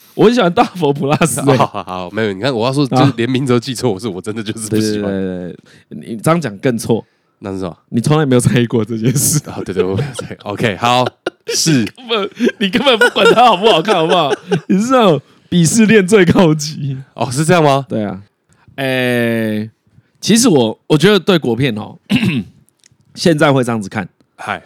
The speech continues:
Speaker 1: 如果你不是因为它是国片支持的时候，以我的立场，
Speaker 2: 哼，
Speaker 1: 啊，
Speaker 2: 哼。
Speaker 1: 都是先从第一份开始加。
Speaker 2: OK。
Speaker 1: 对不对？你懂我意思吗？等我一下。
Speaker 2: 你说总之先觉得难看，看到好看的地方就会。
Speaker 1: 哎。坐着，坐着，坐着，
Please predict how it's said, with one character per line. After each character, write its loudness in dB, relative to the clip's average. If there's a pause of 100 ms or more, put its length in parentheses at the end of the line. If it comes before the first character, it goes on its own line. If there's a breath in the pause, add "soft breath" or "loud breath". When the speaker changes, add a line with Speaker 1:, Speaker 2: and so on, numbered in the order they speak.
(220 soft breath)
Speaker 1:
如 6
果 6
你 0
不 -4
是 2
因 -2
为 -6
它 -6
是 -4
国 -6
片 -4
支 -4
持 -6
的 -10
时 -10
候， -6 (640)
以 4
我 6
的 0
立 2
场， -8 (200)
Speaker 2:
哼， -4
Speaker 1:
啊， 0 (260)
Speaker 2:
哼。 -10 (420)
Speaker 1:
都 2
是 6
先 0 (300)
从 -6 (240)
第 2
一 2
份 -2
开 -6
始 -4
加。 -10 (840)
Speaker 2:
OK。 -4 (440)
Speaker 1:
对 -2
不 0
对？ -4 (240)
你 -8
懂 0
我 -2
意 -2
思 -8
吗？ -10
等 -8
我 -4
一 -4
下。 -6
Speaker 2:
你 -2
说 -2 (140)
总 -8
之 -6
先 -2
觉 0
得 -2
难 -6
看， -4 (160)
看 -6
到 -4
好 -8
看 -8
的 -8
地 -14
方 -12 (100)
就 -10
会。 -10
Speaker 1:
哎。 -18 (1000)
坐 -20
着， -20
坐 -20
着， -20
坐 -20
着， -20